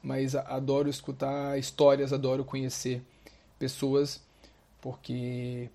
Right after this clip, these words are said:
acredito bastante que a-, as conclusões que a gente chega são fruto das no-, da nossa caminhada e a nossa reflexão em cima dela. Então, a partir da reflexão de outras pessoas,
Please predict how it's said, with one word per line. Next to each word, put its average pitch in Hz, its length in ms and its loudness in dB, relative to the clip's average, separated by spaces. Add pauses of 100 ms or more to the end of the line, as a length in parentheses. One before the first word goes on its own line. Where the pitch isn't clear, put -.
(140)
acredito 143 480 -2
bastante 147 560 0
que 147 300 2
a-, 147 80 2
as - 240 -4
conclusões 147 600 0
que - 80 -4
a 143 40 2
gente 143 240 -6
chega 156 460 2
são 143 240 -6
fruto 143 380 -2
das 135 240 0
no-, 139 180 -2
da 139 140 -2
nossa 135 300 -4
caminhada 143 720 0 (600)
e 139 140 6
a 131 40 8
nossa 139 280 0
reflexão 139 640 -2
em 139 40 -4
cima 147 300 0
dela. 123 320 0 (440)
Então, 139 260 -6
a 143 60 -4
partir 143 300 -4
da 139 120 0
reflexão 135 600 -4
de 127 120 -2
outras 135 280 -4
pessoas, 139 720 -2